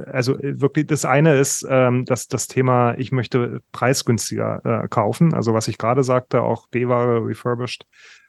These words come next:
Ähm, das zweite ist aber auch wirklich, ähm, dass ein, mehr Bewusstsein da ist, ähm, Dingen ein zweites oder drittes oder viertes Leben zu geben.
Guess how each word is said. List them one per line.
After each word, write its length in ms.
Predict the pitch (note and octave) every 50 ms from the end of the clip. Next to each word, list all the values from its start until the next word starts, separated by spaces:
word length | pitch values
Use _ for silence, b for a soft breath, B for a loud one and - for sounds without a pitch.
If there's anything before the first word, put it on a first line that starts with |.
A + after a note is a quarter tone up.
| B _ _
Ähm, 520 | - B2+ B2 A#2+ A#2+ A#2 A#2 A#2 A#2 G#2+ - _ _ _ _ _
das 140 | - A#2+ -
zweite 320 | - - B2+ B2 C3+ - D#3
ist 80 | C3
aber 120 | C3+ C3 B2
auch 180 | A#2+ A2 G#2
wirklich, 460 | A#2 C3+ C3+ - D3 C3+ C3 - - -
ähm, 580 | B2+ B2 B2 B2 B2 B2+ C3+ C#3+ C#3+ C#3 C3+
dass 200 | B2 B2+ A2+ -
ein, 140 | C3+ B2 A2+ B2
mehr 220 | C3+ A#2+ B2 C3+
Bewusstsein 640 | B2+ C3 A#2 B2 D3+ - - - - - A2 A2 G#2+
da 300 | G2 G2+ G#2 A2 A#2 C#3
ist, 260 | D3 D#3 - - - -
ähm, 720 | C3+ B2 A#2+ A#2 A#2 A#2+ A#2+ A#2+ A#2 A#2 A#2 B2 B2 A#2+ G#2+
Dingen 320 | - A#2+ B2 B2+ B2 A#2+
ein 100 | A#2+ A#2
zweites 400 | A2 - A#2 A#2 A#2 - A#2+ -
oder 140 | - A2 A2
drittes 320 | G2+ - A#2+ A2+ - A#2 G#2+
oder 140 | A2 A2
viertes 340 | G#2 - C3+ C3 - A#2 -
Leben 220 | G#2 G#2+ G#2 G#2+ G#2
zu 120 | - - G#2+
geben. 320 | G2+ G#2+ A2+ C3+ D3 B